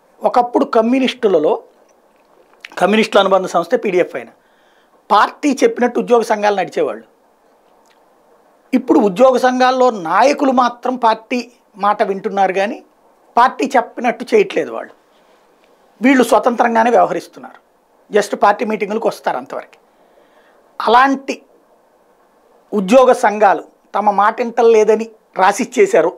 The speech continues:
తెలుగుదేశం పార్టీకి, లేదంటే రాజకీయ ఎజెండానే ఆ కాన్సెప్ట్ అనాలా, ఏదైనా సరే, రాష్ట్రం విడిపోయిన తర్వాత కూడా,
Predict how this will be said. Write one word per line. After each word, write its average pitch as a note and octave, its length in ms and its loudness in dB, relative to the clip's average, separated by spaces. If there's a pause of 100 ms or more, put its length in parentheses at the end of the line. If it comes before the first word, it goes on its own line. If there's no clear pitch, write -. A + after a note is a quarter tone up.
తెలుగుదేశం E3+ 440 -6
పార్టీకి, C#3+ 460 -10 (1080)
లేదంటే B3 360 4
రాజకీయ G#3 500 2
ఎజెండానే G#3 520 2 (340)
ఆ F#3 100 0
కాన్సెప్ట్ F#3 500 -2
అనాలా, F3 260 -4 (100)
ఏదైనా G3+ 360 2
సరే, F#3+ 260 -4 (1600)
రాష్ట్రం A3 460 0
విడిపోయిన A#3 440 0
తర్వాత G3 400 0
కూడా, D3 200 -4